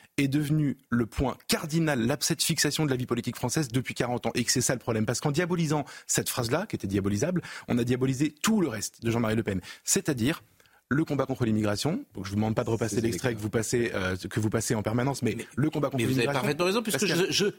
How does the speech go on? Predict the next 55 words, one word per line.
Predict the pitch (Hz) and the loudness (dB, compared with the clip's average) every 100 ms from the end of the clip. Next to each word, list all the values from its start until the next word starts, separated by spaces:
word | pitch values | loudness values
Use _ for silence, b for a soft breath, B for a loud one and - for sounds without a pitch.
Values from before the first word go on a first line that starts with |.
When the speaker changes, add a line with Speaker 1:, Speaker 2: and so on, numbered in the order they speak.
| - | -2
Speaker 2:
je | 147 | 0
suis | 208 - | 0 0
le | 226 | 2
seul, | 214 - - 262 277 | 4 4 4 2 0
Speaker 1:
Et | 165 | 2
Speaker 2:
nous | 226 294 | 2 2
Speaker 1:
on | 285 | 2
Speaker 2:
sommes | 240 220 | 0 0
le | |
seul | 208 247 240 | 0 2 0
à | |
passer | 196 196 - 240 233 B B B | 0 -2 0 -2 -2 B B B
cet | - 175 | 0 2
entretien | 190 180 190 - 220 | 0 0 -2 0 0
avec | 175 160 | 0 -2
Pierre-Luc | - 180 185 202 | 0 0 0 0
Séguillon, | - 180 190 190 | 0 2 0 2
Speaker 1:
Voilà. | 127 110 - | 0 0 0
Et, | 233 | 0
et, | 220 208 196 | 2 2 4
et | |
Speaker 2:
où | 185 | 4
Speaker 1:
le | 202 | 4
Speaker 2:
il | |
Speaker 1:
combat | 208 220 | 2 0
Speaker 2:
annonce | 226 269 | 0 2
ce | - - | 2 0
qui | - | 2
se | - | 2
passera | 196 185 - 233 262 | 2 -2 0 0 2
Speaker 1:
et | 196 | 2
le | 180 | 2
combat | 165 | 2
Speaker 2:
sur, | - 269 | 2 2
Speaker 1:
contre | 240 | 2
Speaker 2:
euh, | 208 | 2
l'immigration. | 196 190 190 165 - | 2 2 2 2 0
Speaker 1:
l'islamisation. | 113 | 0
Le | 147 | 0
problème, | - 208 | 2 0
c'est | 220 180 | 2 0
que | 160 - B B B - | 0 -2 B B B -2
tout | 254 247 | 0 2
a | 180 | 2
été | 160 | 2
diabolisé, | 151 151 151 | 2 2 2
et, | 175 123 127 123 | 2 2 2 2
et | |
Jordan | 120 131 | 0 0
Bardella | 127 127 123 | 2 2 2
a | |
raison, | 127 180 | 0 0
les | 143 131 | 0 0
électeurs | 139 180 135 | 0 0 0
avec. | 104 - | -2 -6